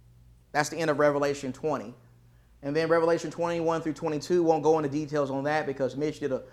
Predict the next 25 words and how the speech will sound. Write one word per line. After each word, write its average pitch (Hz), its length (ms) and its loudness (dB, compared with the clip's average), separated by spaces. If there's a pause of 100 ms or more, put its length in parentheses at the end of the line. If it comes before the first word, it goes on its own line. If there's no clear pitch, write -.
(160)
wonderful 147 400 0
job 156 380 2
going 175 240 2
through 175 160 -4
that. 165 360 0 (440)
The - 60 -16
final 165 420 2
scene 180 340 -2
for 151 80 -6
God's 151 340 4
people 139 380 -4
is 123 80 -6
painted. 202 400 -4 (380)
The 123 80 -8
beauty 156 400 -2
of 127 100 -2
heaven 165 340 2
is 143 200 -2
revealed. 202 580 -2 (380)
Perfect 196 480 4
fellowship 180 540 2
with 156 180 0
God 156 420 6
is 151 240 2
retained. 135 800 -6